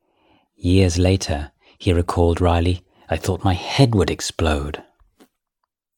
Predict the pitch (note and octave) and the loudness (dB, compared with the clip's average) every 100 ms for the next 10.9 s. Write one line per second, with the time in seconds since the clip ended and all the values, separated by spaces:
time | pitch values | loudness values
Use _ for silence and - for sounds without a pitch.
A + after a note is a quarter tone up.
0 | _ _ _ - F2 E2 G#2 G#2 G#2 G#2 | _ _ _ -8 -2 4 4 4 0 0
1 | G#2 G2+ D#2+ C#2+ C#2 _ _ _ _ _ | 2 2 0 -4 -12 _ _ _ _ _
2 | - E2+ F#2 A2 - G#2+ G2+ G#2 F#2+ G#2 | -6 -2 2 2 2 -2 -2 -2 0 2
3 | G2 F2 G2+ G2 D2 C#2+ - - - - | 2 2 2 2 0 -6 -16 -20 -20 -8
4 | - F#2+ F#2+ G#2 A2+ A2+ - E2+ D2 - | 0 2 4 2 2 0 -6 -6 -6 -4
5 | E2 - - F2+ F#2 G#2 - D#2 F2+ F2 | -4 -4 -2 -2 0 0 0 -4 -4 -2
6 | G#2 G#2 D#2 D2+ - - - G#2 - B2+ | 0 2 0 -6 -18 -20 -4 -4 -2 2
7 | A2+ E2 E2+ E2+ - G#2+ F2+ D#2 C#2 - | 2 2 -2 -2 -2 0 -2 -2 -6 -10
8 | _ _ _ _ _ _ _ _ - F#2+ | _ _ _ _ _ _ _ _ 2 2
9 | F2+ - A2+ B2 G#2 G2 - - G2 F2 | 2 2 2 4 4 2 0 -4 -4 -4
10 | D2+ - G2+ F#2 G2+ F#2 F2 C#2+ C#2 | -8 -2 -2 2 2 2 0 -4 -12